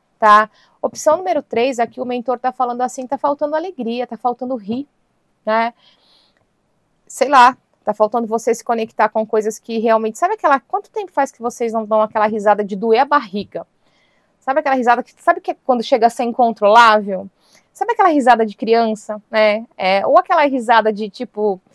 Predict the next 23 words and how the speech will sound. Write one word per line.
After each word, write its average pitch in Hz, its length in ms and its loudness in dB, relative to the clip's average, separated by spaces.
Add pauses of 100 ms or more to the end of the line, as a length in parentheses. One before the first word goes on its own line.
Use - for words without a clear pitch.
(460)
c-, - 260 -8
cê 247 160 0
tá 247 220 4
numa 285 180 2
situação 254 460 -2
ali 240 140 -2
que - 80 -20
você 240 200 -4
não 240 120 -6
pode 262 340 4
rir, 247 180 -4
você 233 280 -4
não 240 120 -4
consegue 240 520 -2
segurar 214 400 2
o - 20 2
riso? 196 500 -4 (600)
Teu 302 80 -2
mentor 294 260 0
tá 294 140 -2
falando, 285 240 -8
"Cadê 294 320 -2
isso?", - 480 -10